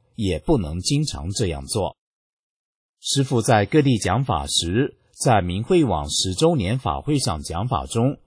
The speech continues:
回答弟子提问说：“弟子，我悟道要加快救度世人，首先要让国内走不出来的学员尽快走出来。国内一些地方组织小的学法点，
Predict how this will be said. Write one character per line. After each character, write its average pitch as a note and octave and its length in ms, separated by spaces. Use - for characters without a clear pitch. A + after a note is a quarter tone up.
回 A#2+ 280
答 F2+ 240
弟 B2 180
子 D2 160
提 D2+ 180
问 F#2 220
说 D2+ 360
：“弟 C3+ 220
子， D2+ 400
我 G#2+ 220
悟 C3+ 220
道 F#2+ 280
要 G2+ 300
加 - 260
快 A#2 240
救 B2 240
度 F2+ 220
世 A2+ 240
人， D#2 340
首 E2 300
先 C3+ 320
要 C#3 220
让 B2 180
国 E2+ 240
内 B2+ 220
走 D2 240
不 A#2 180
出 C#3+ 220
来 G#2 160
的 A2+ 100
学 E2+ 220
员 D#2+ 360
尽 B2 280
快 A#2 220
走 D2+ 280
出 B2+ 240
来。 E2+ 300
国 G#2+ 180
内 D3 160
一 A#2+ 120
些 A#2 200
地 C3 180
方 A2 280
组 D#2 240
织 B2 180
小 D2 320
的 E2+ 100
学 A2 220
法 B2+ 220
点， D#2+ 340